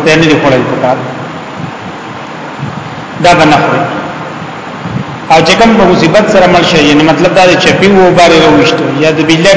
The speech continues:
کران سره مړ شو، یا جال سره راونیسلی شي مړ شو، یا و چې ته هرې طریقې سره هو چې په مصیبت او په تکلیف سره مړ شو، نو دا هغې مې خوړل هغه جایز دي، اگر چې حلال نه کړی شي.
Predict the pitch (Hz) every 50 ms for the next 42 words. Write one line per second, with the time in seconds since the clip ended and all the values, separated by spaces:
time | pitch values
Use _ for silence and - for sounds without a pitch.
0 | 196 190 190 214 226 185 196 202 190 180 175 175 160 - - 135 139 135 - -
1 | - - - - - - - - - - - - - - - - - - - -
2 | - - - - - - - - - - - - 127 165 180 180 175 - 165 185
3 | 208 247 226 - 208 208 202 190 196 190 190 190 170 - 190 175 175 160 190 175
4 | 165 170 165 143 - - 151 147 156 156 175 208 233 - - 202 - - 170 202
5 | - 254 233 - - 185 170 165 165 170 151 - 175 190 185 202 190 190 185 -
6 | 180 180 180 175 - 180 180 - 240 - 214 - - - - - - - 220 233
7 | 202 - - 180 175 160 165 160 180 180 180 202 226 - - - - - - -
8 | - - - - - - 143 151 160 165 156 160 170 - 160 160 160 180 202 202
9 | 175 160 156 156 165 185 208 196 - 175 170 160 160 170 190 220 233 - - -
10 | - - - - - - - - - - 160 160 170 160 - 160 156 147 165 190
11 | 214 185 160 147 160 165 202 - 180 160 160 175 175 170 - 160 143 - - 143
12 | 143 143 139 135 131 135 120 113 131 131 - - - -